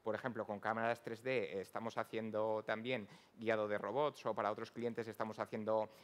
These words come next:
eh, mediciones volumétricas de las cargas que, que introducen en el almacén. Tenemos también las cámaras hiperespectrales que en entornos como en el aga-, en el agroalimentario están teniendo muchísimo interés porque nos permiten medir cosas,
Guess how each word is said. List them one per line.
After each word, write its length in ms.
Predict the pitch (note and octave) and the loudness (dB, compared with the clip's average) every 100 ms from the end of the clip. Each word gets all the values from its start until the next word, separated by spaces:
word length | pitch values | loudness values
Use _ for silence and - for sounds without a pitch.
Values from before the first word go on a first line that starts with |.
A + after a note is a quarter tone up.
| - - | -14 2
eh, 220 | A#2 A2 | 4 6
mediciones 580 | A2+ A2 G#2+ C3 A#2 A2+ | 4 0 -2 -2 -2 0
volumétricas 680 | A2 G#2 D3 C3 B2+ B2+ | 0 0 -2 -2 0 0
de 100 | A2+ | 2
las 140 | G2+ G2 | 0 -2
cargas 360 | G2 G#2 A2+ | -4 0 -2
que, 320 | - G#2+ G#2 G#2 | 0 0 0 -2
que 60 | A2 | -4
introducen 460 | G2 G#2+ G2+ G2 | -4 -6 -6 -8
en 80 | G2+ | -4
el 40 | |
almacén. 580 | G2 G2+ G2 - D#3 D#3+ - - - - | -4 -2 -4 -2 -4 -6 -14 -20 -20 -10
Tenemos 360 | - A#2 B2 B2+ | -4 0 0 0
también 300 | A#2 A#2+ B2 | 0 2 2
las 160 | G2+ - | 2 2
cámaras 360 | C3 B2 A#2+ | 2 2 0
hiperespectrales 880 | A#2 A2 A2 - A#2 - C3+ G2 - | -2 -2 -2 -2 -4 0 0 0 -2
que 500 | F#2 F#2+ F#2+ F#2+ F#2+ | -2 0 2 0 0
en 100 | G2 | -2
entornos 400 | G2 B2 A#2+ A2+ | -4 -2 -2 -2
como 160 | A#2+ A2+ | -2 2
en 80 | |
el 40 | G#2+ | 2
aga-, 240 | G#2+ A2 - | 2 0 -2
en 140 | A#2 A2 | -2 0
el 80 | |
agroalimentario 840 | A2 G#2+ A2 G#2+ G#2 G2+ C3+ A2 G2+ - - - | 2 2 0 -2 -4 -2 0 0 -4 -6 -20 -8
están 440 | G#2 G2+ - A#2+ | -6 -4 0 2
teniendo 760 | A#2+ A#2+ A#2+ A#2+ A#2 A2+ A2+ A2 | 2 0 0 2 4 6 6 4
muchísimo 640 | A#2 A#2+ - D3 - A#2+ | 0 -4 -4 -6 -4 -4
interés 400 | G#2+ A2 A2+ C3 | -2 0 2 0
porque 180 | - G#2+ | -2 -4
nos 140 | A2 - | -6 -4
permiten 420 | G#2+ A2+ A2+ A#2+ | -4 -2 -2 0
medir 260 | A2 A2+ | 0 -2
cosas, 520 | A#2 C3 - G#2+ G#2 | -2 -4 0 0 0